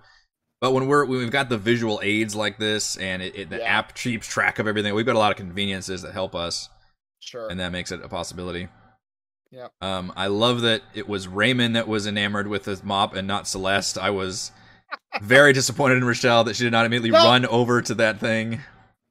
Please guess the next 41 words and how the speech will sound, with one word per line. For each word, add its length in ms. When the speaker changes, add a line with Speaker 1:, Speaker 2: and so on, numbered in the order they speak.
Speaker 2:
I, 260
I 120
think 260
she 140
was 180
in 60
the, 100
the, 280
which, 320
I, 140
honestly, 500
I 140
forgot 340
it 40
was 100
a 40
thing 200
too. 220
Until 280
Raymond 360
did 200
it, 220
I 120
forgot 340
it 60
was 80
a 20
thing 160
that 80
you 60
could 160
just 260
grab 460
a 40
magic 380
item 400
and 140
just 160
use 280
it, 260
like, 160